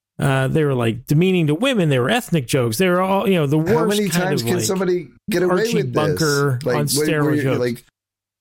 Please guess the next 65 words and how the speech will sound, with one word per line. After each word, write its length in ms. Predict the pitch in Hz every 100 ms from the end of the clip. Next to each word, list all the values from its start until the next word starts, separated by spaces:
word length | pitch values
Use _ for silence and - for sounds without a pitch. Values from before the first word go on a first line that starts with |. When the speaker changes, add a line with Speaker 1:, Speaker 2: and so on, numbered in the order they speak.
| _ 180
Speaker 2:
I 80 |
know, 140 | 220 277
but, 80 | -
Speaker 1:
Well, 20 |
Speaker 2:
like, 80 | 175
Speaker 1:
we 60 |
were 60 | 254
Speaker 2:
the 40 |
Speaker 1:
kids. 100 | 170
Speaker 2:
second 480 | - 214 196 202 196
or 220 | 165 175 160
Speaker 1:
I, 80 |
I, 40 | 185
Speaker 2:
third 240 | 196 202
Speaker 1:
I 20 |
mean, 160 | - 240
I, 20 | 214 -
Speaker 2:
time, 140 | -
Speaker 1:
you 60 | -
know, 120 | 139 135
I 20 |
Speaker 2:
where 200 | 151 156
were 140 | 151
your 120 | 151 151
parents 400 | 151 156 147 117
then? 380 | 123 180 139
Like, 180 | 127 120 - - -
after 440 | 160 151 175 147
a 40 |
few 320 | 131 160 175 143
times, 460 | 143 170 180 147
you're 100 | 143
like, 220 | 131 131 -
"Hey, 300 | 175 135 - - -
Speaker 1:
Well, 120 | -
Speaker 2:
let's 160 | -
Speaker 1:
these 80 | 302
are 40 | 151
Speaker 2:
leave." 220 | 160 156
Speaker 1:
big 60 |
family 280 | 247 233 220
gatherings, 500 | 190 226 220 156 117
Jack. 320 | - 123 135 - - 117
Speaker 2:
Yeah, 280 | 143 139 139
I 60 | 131
guess. 380 | 131 135 127
I 60 | 117
mean, 380 | 113 117 110 104 _
I 80 | 120
don't 140 | 147 131
know. 340 | 120 131 131
I 160 | 151 165
would 100 | 156
just 260 | 165 - 185
think, 420 | 175 151 - _ _ _ _ 120
were 160 | 156
there 220 | 160 156
other 260 | 156 170 180
people 340 | 135 190 180
to 80 | 180
protect 380 | 160 160 190 165
the 80 | 190
kids 300 | - 180 -
from 280 | 180 175 165
too, 460 | - 170 180 226